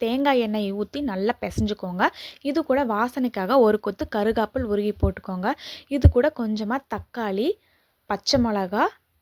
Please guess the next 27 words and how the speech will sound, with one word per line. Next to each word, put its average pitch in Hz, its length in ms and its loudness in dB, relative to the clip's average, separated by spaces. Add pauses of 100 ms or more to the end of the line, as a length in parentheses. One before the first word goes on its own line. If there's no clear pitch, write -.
(420)
சின்ன 269 360 2
வெங்காயம். 202 420 -2 (200)
சின்ன 262 320 2
வெங்காயம் 220 440 0
தாங்க 226 240 0
யூஸ் - 200 -6
பண்ணோம், 214 280 -4
பெரிய 226 280 2
வெங்காயம் 196 280 -2
யூஸ் - 200 -10
பண்ணக்கூடாது. 185 520 -6 (440)
சின்ன 240 300 2
வெங்காயம் 208 440 -2
யூஸ் 202 220 -6
பண்ணி 208 180 -2 (160)
நல்லா 202 440 0
இதை 226 120 0 (100)
நல்லா 208 200 -2 (100)
மிக்ஸ் - 260 -8 (100)
பண்ணி 226 200 -2 (100)
எடுத்துக்கோங்க. 190 600 -8 (140)
நல்லா 196 240 -6 (420)
வீடியோல 226 400 2
காமிச்சிருப்பாங்க 196 600 -6
பாருங்க, 196 260 -4
இந்த 202 160 -2
மாதிரி 226 140 -2